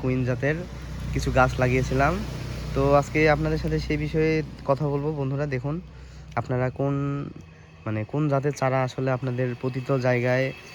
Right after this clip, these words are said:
যদি আপনারা গাছ, পেঁপে গাছ চা-, মানে পেঁপের আবাদ করেন, তো আপনারা পতিত জায়গায় কোন গাছ লাগাবেন সে বিষয়ে আজকে আপনাদের সাথে কথা বলবো। তো দেখুন, আমার এটি হচ্ছে একটি টপ লেডি জাতের গাছ। গাছটির বয়স মোটামুটি আজকে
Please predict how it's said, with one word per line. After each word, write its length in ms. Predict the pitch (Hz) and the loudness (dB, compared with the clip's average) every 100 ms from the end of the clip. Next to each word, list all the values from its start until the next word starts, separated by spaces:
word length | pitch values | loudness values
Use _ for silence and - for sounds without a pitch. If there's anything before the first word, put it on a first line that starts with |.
| - | -4
যদি 160 | 127 123 123 | 0 2 2
আপনারা 340 | 127 123 123 131 120 | 2 0 2 2 2
গাছ, 180 | 117 - - - - | 2 0 -10 -16 -8
পেঁপে 220 | 123 123 127 | -6 -2 0
গাছ 160 | 123 120 - - - | 0 0 -6 -20 -8
চা-, 240 | - 117 104 | 0 0 2
মানে 160 | 113 110 | -2 -2
পেঁপের 260 | - 127 127 117 | -2 0 0 2
আবাদ 160 | 123 - | 0 0
করেন, 200 | 135 131 160 - - - - - - | 0 0 -2 -8 -18 -20 -20 -20 -10
তো 80 | 123 120 | -2 -2
আপনারা 320 | 117 127 123 123 120 | -2 -2 -2 -2 -4
পতিত 240 | 131 131 139 135 | -6 -4 -2 0
জায়গায় 280 | 131 135 135 - | 2 2 -2 -2
কোন 120 | 151 156 | -2 0
গাছ 160 | 135 135 - | 0 0 -2
লাগাবেন 320 | 123 120 123 156 185 - - - | -2 0 -2 -4 -6 -12 -20 -8
সে 80 | - 127 | -4 -4
বিষয়ে 200 | 127 135 | -2 -2
আজকে 140 | 127 131 | -2 -2
আপনাদের 240 | 131 131 131 | -2 -2 -4
সাথে 140 | 139 131 | -6 -4
কথা 160 | 123 135 131 | -2 -2 -2
বলবো। 220 | 131 156 208 - - - - - - - | -2 -4 -6 -12 -20 -20 -20 -20 -20 -6
তো 100 | 131 135 131 - - 131 | 0 2 0 -2 -6 -2
দেখুন, 240 | 147 180 208 220 131 | 2 2 0 0 0
আমার 220 | 135 135 131 | 2 0 0
এটি 120 | 131 143 | -2 -2
হচ্ছে 160 | 135 - | -2 -4
একটি 120 | 131 139 | -6 -2
টপ 120 | 135 127 | -2 0
লেডি 160 | 135 131 | -2 0
জাতের 220 | 131 135 127 | -2 -2 0
গাছ। 160 | 131 160 - - - - - - - | 0 -2 -8 -20 -20 -20 -20 -20 -4
গাছটির 300 | 120 123 135 131 | -2 -2 -2 0
বয়স 200 | 131 131 131 | 2 2 -2
মোটামুটি 360 | 127 131 127 131 | -2 -2 0 -2
আজকে 160 | - | -2